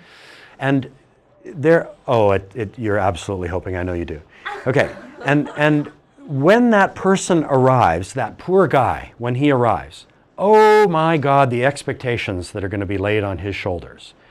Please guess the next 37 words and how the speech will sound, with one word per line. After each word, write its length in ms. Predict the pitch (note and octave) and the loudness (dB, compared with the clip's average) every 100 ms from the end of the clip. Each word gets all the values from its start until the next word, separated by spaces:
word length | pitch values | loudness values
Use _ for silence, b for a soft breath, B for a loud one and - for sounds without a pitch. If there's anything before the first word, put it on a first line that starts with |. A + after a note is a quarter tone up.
| b b | b b
about 180 | G#2+ A#2+ | -6 -2
how, 200 | C#3 C#3 | 0 -2
how 260 | - C3+ D3+ | -2 0 0
he 120 | D3+ | 0
acts, 640 | B2+ B2+ A2+ - - - - B B | 2 2 2 -2 -16 -16 -20 B B
how 200 | - B2+ | -4 2
he 80 | C#3+ | 2
behaves, 800 | B2+ A#2+ B2 B2 G#2 D#2 G2 - B B | 2 -2 0 0 0 -2 -10 -18 B B
how 160 | - C3+ | -6 -2
he 80 | C#3+ | -2
thinks. 640 | - - B2 E2 - - - B B | -4 -4 -4 -4 -12 -20 -20 B B
And 120 | D3 F3+ | -2 0
in 80 | |
fact, 320 | F#3 G3+ G3 - B B | 0 0 -2 -6 B B
you 220 | D#3 F#3 | -2 2
are 240 | G3+ G3 F#3+ | 4 4 2
actually 440 | E3 F#3 - F#3+ E3 C#3+ - | -4 -6 -4 -4 -4 -8 -4
going 540 | F#3+ A3 G3+ C3 G2+ b b b | 0 4 4 2 -4 b b b
to 80 | E3 | -2
require 720 | F3 F3+ G3 G#3 D#3 F2+ E2+ | -2 -2 -2 0 0 -2 -6
that 140 | C3+ | -6
he 140 | C#3+ C#3+ | -4 -4
act 420 | F3+ E3 G2+ - _ _ _ _ - | 0 -2 -2 -14 _ _ _ _ -10
like 200 | C3+ B2+ | -6 -2
a 60 | C3+ | -2
knight 280 | B2 A#2+ | 0 -2
in 100 | A#2 | -4
shining 420 | G#2+ - A2 G#2 G2+ | -10 -8 -6 -4 -6
armor. 320 | E2+ C#2+ - | -8 -12 -18
Small 320 | _ - G#3+ G3 | _ -6 -2 -2
stuff 520 | - D#3 F2+ - _ - | 0 0 0 -4 _ -8
like, 280 | A#2+ G#2 - b b | -4 -4 -8 b b
"Open 260 | E3+ F#3 F3+ | -2 0 2
the 80 | D#3 | 4
door 240 | D#3 D#3 | 6 4
for 240 | - G#2+ E2 | 2 -4 -4
me." 240 | C#2+ - | -8 -16